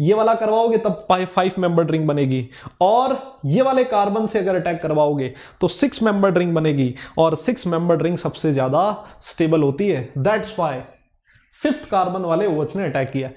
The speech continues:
कोई बोलेगा फिर तो सर ये सिक्स्थ वाली करवा दो। भैया अगर ये वाला ओएच अटैक करेगा ना तो सेवन मेंबर्ड रिंग बनेगी, और सेवन मेंबर्ड रिंग सिक्स से कम स्टेबल होती है, तो ज्यादा स्टेबल ही बनेगा हमेशा प्रोडक्ट।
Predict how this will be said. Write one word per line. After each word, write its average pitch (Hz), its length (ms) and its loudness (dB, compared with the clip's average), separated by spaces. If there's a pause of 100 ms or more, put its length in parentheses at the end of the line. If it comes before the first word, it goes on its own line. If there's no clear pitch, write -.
(220)
कोई 240 100 4
बोलेगा 247 280 4
फिर 254 180 0
तो 254 100 2
सर 254 160 0
ये 240 120 2
सिक्स्थ 262 300 -2
वाली 262 200 2
करवा 233 240 4
दो। 220 100 0 (340)
भैया 247 220 4
अगर 240 160 2
ये 196 140 4
वाला 277 200 2
ओएच 247 260 2
अटैक 254 260 0
करेगा 254 220 2
ना 254 100 0
तो 196 80 -2
सेवन 233 320 0
मेंबर्ड 220 340 2
रिंग 180 180 0
बनेगी, 131 300 0 (240)
और 208 100 2
सेवन 226 360 2
मेंबर्ड 233 420 2
रिंग 262 140 2
सिक्स - 260 -2
से 262 120 0
कम 254 240 2
स्टेबल 165 320 0
होती 131 260 -4
है, 135 100 -12 (1200)
तो 151 120 -2
ज्यादा 143 280 0
स्टेबल 180 300 -4
ही 185 60 0
बनेगा 202 320 -6
हमेशा 160 280 -8
प्रोडक्ट। - 420 -14